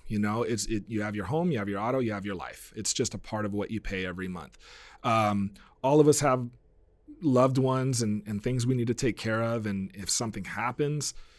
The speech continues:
you want that there. You want that there for your loved ones. So, um, we try to present it to clients, and we have a lot of conversations. And the best thing to do is to figure out,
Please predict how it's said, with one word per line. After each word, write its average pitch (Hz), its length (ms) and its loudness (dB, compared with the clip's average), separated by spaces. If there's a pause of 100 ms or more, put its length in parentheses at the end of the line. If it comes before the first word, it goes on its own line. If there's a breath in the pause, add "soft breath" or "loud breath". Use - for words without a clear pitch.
(480 soft breath)
you 104 100 0
want 104 240 0
that 95 200 -2
there. 98 360 -4
You 104 120 0
want 107 220 0
that 101 160 -4
there 98 160 -2
for 92 160 -8
your 90 120 -4
loved 90 260 -6
ones. 82 260 -6
So, 110 420 0
um, 104 580 0 (280)
we 139 140 6
try 175 240 4
to 185 80 4
present 165 400 4
it 170 160 0 (560)
to - 140 2
clients, 139 520 0
and 127 220 0
we 120 120 2
have 110 120 0
a 113 40 -2
lot 113 200 0
of 117 60 -4
conversations. 120 800 -2 (1080 soft breath)
And 120 180 2
the 113 60 4
best 143 400 6
thing 165 200 4
to 147 60 6
do 120 560 4
is 113 200 -2
to 104 80 -2
figure 123 380 4
out, 113 380 2